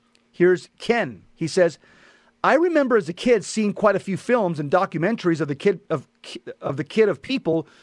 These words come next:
whose genders were assigned to them only later in life, finding out that they were not born female and that they, that they had their masculinity stripped from them,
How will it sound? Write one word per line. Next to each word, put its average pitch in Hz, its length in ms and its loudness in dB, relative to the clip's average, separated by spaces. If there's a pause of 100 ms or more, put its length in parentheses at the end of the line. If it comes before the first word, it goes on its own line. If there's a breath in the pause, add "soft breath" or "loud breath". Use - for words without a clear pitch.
(260 soft breath)
whose 185 280 0
genders 214 520 0
were 180 140 4
assigned 240 400 -2
to 214 60 2
them 170 280 0
only 208 320 0
later 180 320 2
in 165 140 -2
life, 202 400 -4 (520 soft breath)
finding 196 420 0
out 180 160 0
that 156 100 -4
they 180 100 2
were 160 120 0
not 156 200 -2
born 143 200 -2
female 165 540 -4 (560)
and 156 100 -2
that 151 80 -4
they, 175 140 2
that 143 260 -6
they 180 100 0
had 170 220 0 (260)
their 139 140 -2
masculinity 170 680 -2
stripped 240 360 -4
from 160 160 -2
them, 139 240 -2